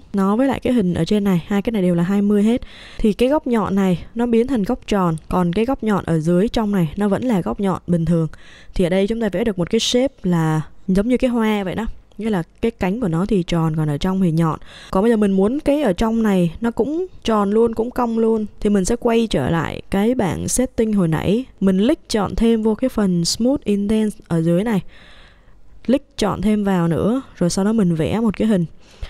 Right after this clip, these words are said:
Thì lúc này các bạn thấy so sánh là các bạn thấy là mình đã vẽ được cái này là cái shape tròn ở trên mà nhọn ở dưới,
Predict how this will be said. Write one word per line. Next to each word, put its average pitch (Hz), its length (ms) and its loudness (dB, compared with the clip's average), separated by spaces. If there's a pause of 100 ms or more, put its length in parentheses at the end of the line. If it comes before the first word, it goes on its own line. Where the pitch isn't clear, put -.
(180)
Thì 214 140 2
lúc 269 100 2
này 220 120 2
các 247 100 0
bạn 220 140 0
thấy 202 280 2 (280)
so 233 240 0
sánh 226 300 -2 (140)
là 190 160 2
các 240 80 0
bạn 220 120 0
thấy 202 160 2
là 262 80 2
mình 190 180 2
đã - 100 -2
vẽ 208 260 0
được 240 360 0
cái 294 100 2
này 214 400 2 (120)
là 190 180 -2
cái 233 140 0
shape 285 420 2
tròn 196 280 2
ở 170 140 0
trên 226 300 2 (100)
mà 185 120 0
nhọn 175 260 0
ở 165 140 0
dưới, 180 320 2